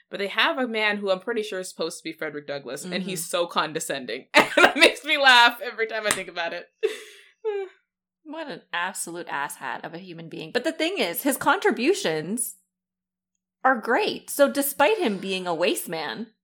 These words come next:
Speaker 1: Truly a waste man.
Speaker 2: he still
Speaker 1: Truly a
Speaker 2: contributed
Speaker 1: waste
Speaker 2: great
Speaker 1: man.
Speaker 2: things to the cause, you know?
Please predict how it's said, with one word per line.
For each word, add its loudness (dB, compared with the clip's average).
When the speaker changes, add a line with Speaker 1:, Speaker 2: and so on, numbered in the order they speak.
Speaker 1:
Truly 0
a 4
waste -2
man. -16
Speaker 2:
he 0
still -2
Speaker 1:
Truly 0
a -4
Speaker 2:
contributed -2
Speaker 1:
waste -8
Speaker 2:
great -2
Speaker 1:
man. -2
Speaker 2:
things -8
to -6
the -4
cause, -6
you -4
know? -6